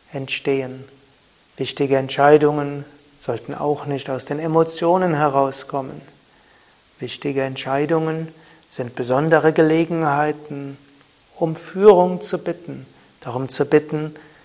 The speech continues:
dass das geschieht, was geschehen soll. Du kannst dich einen Moment lang hinsetzen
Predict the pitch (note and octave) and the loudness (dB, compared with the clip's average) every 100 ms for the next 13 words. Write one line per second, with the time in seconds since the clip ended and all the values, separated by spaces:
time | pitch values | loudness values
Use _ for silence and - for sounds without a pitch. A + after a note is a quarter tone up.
0 | _ - C#3 - - E3 - - E3+ - | _ -8 -6 -4 -4 -4 -4 -8 -8 -6
1 | F#3+ G3 - - _ _ _ _ - B2+ | -6 -8 -12 -20 _ _ _ _ -6 -4
2 | - C3 - C#3 C3+ C3+ C#3 C#3+ C3 C3 | -6 -8 -6 -4 -4 -6 -8 -8 -8 -12
3 | C3+ - _ _ _ _ _ _ _ _ | -18 -20 _ _ _ _ _ _ _ _
4 | _ _ _ _ _ _ _ _ _ _ | _ _ _ _ _ _ _ _ _ _
5 | _ _ _ _ _ _ _ _ G3+ G3 | _ _ _ _ _ _ _ _ -8 0
6 | G#3+ A3+ A3 - - - - C3 D3 C#3+ | 0 0 -4 -8 -12 -18 -14 -8 -4 -2
7 | D3 C#3+ D3 D#3+ D#3 D#3+ D#3 D#3+ D#3+ D#3 | 0 -2 -2 -4 -2 2 2 2 -6 -8
8 | - - _ _ _ _ - C3+ C3+ B2+ | -14 -20 _ _ _ _ -8 -6 -4 -4
9 | E3 - - F3+ F3+ F3 | -6 -6 -8 -6 -6 -6